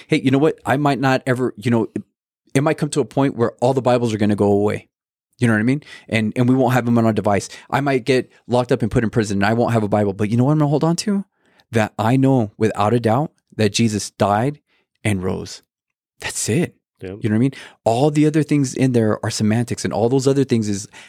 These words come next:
Speaker 1: how I live my life because I believe, right? And you said it. You said, "Hey, we don't fight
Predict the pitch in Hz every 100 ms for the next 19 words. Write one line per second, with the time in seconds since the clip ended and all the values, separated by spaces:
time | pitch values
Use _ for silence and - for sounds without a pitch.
0 | - 104 110 117 117 117 117 110 113 120
1 | - - - _ 131 127 - 139 143 131
2 | 110 98 95 - - - 113 160 - 104
3 | 104 - 95 107 - - - _ 117 135
4 | 101 120 104 110 117 123 - - 117 123